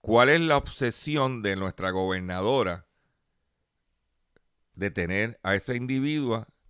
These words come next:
trabajando, bregando en Fortaleza?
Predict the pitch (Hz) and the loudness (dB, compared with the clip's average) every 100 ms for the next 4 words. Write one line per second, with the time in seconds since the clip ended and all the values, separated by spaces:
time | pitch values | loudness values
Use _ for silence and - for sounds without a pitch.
0 | - - - - - _ _ _ _ _ | -20 -20 -20 -20 -20 _ _ _ _ _
1 | _ _ _ 87 90 80 73 90 113 151 | _ _ _ -2 0 0 -4 -8 -6 -4
2 | 110 90 80 90 110 143 - 147 143 147 | -4 -4 -4 -4 -4 -6 -4 -6 -4 -4
3 | 113 123 - - | -4 -4 -8 -18